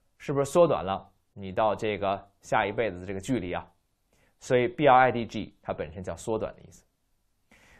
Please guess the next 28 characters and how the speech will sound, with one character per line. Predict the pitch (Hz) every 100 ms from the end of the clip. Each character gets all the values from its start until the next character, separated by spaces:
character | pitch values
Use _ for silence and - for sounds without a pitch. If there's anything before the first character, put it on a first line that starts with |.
| _
当 | - 247
它 | 277
表 | 233 120
示 | 113 170 139 - -
缩 | - - 262 262
短 | 170 90
的 | 92
时 | 95 98
候， | 127 110 - _ _ _ _ _ _
我 | 107
们 | 107
有 | 107
这 | 95
样 | 135 104
几 | 85
个 | 78
单 | 95 101
词。 | - 82 - _ _ _ _ _ _ _ _ _ _ _ _
第 | 156
一 | 151
个 | 135
单 | 104
词 | 104 92
叫 | 87 90 87 -
abbreviate， | 95 123 139 104 73
叫 | 90
缩 | 87 143 147
写。 | 147